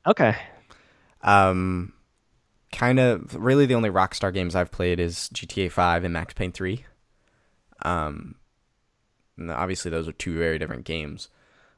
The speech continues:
Speaker 2: but Red Dead, you know, everyone's excited for it. It's another open world game. I'm sure the cowboy story will be cool.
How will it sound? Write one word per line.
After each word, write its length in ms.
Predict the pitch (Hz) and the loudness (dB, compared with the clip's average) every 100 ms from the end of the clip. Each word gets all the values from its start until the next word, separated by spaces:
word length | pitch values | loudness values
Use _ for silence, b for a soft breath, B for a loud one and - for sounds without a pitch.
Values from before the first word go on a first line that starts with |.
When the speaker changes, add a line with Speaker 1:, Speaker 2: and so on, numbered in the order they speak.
| _ _ | _ _
Speaker 2:
but 360 | 104 92 87 139 | 0 2 0 0
Red 160 | 180 | 0
Dead, 220 | 185 180 165 _ _ | 2 0 -2 _ _
you 120 | - 180 | -8 -4
know, 120 | 98 | -2
everyone's 320 | 101 98 92 | -2 -2 -4
excited 340 | 98 135 127 | 0 2 2
for 220 | - 120 113 | 0 0 0
it. 140 | - - | -4 -12
It's 200 | 87 - | -14 -10
another 320 | 87 92 87 | -8 -4 -4
open 240 | - 90 | -4 -6
world 160 | 87 87 | -4 -4
game. 200 | 92 85 | -4 -6
I'm 120 | 82 | -8
sure 220 | 82 90 | -8 -6
the 100 | 87 | -6
cowboy 360 | - 90 82 90 | -4 -4 -4 -6
story 360 | - - 92 92 | -8 -4 -4 -4
will 140 | 87 | -6
be 120 | - - | -10 -6
cool. 480 | - 190 175 170 | 0 2 2 0